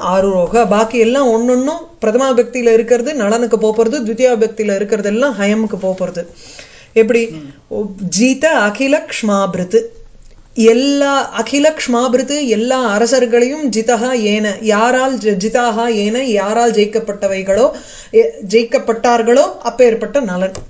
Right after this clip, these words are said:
Speaker 1: So ஜித ஜெயிக்கப்பட்ட அகில க்ஷ்மாபிருத் அ-, எல்லா அரசர்களை கொண்டவன். ஒண்ணு அவனுக்கு. ரெண்டாவது adjective என்ன?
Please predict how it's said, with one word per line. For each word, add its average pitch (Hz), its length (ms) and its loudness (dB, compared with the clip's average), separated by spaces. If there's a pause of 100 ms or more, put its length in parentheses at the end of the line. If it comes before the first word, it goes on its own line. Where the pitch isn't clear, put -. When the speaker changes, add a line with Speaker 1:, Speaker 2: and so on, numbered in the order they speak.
(340)
Speaker 1:
So 226 200 2
ஜித 208 580 0 (240)
ஜெயிக்கப்பட்ட 226 680 0
அகில 254 460 2
க்ஷ்மாபிருத் 226 920 0
அ-, 208 300 -6
எல்லா 214 400 0
அரசர்களை 202 680 0
கொண்டவன். 170 440 -8 (800)
ஒண்ணு 220 520 2
அவனுக்கு. 180 480 -2
ரெண்டாவது 254 420 2
adjective 226 420 2
என்ன? 226 300 0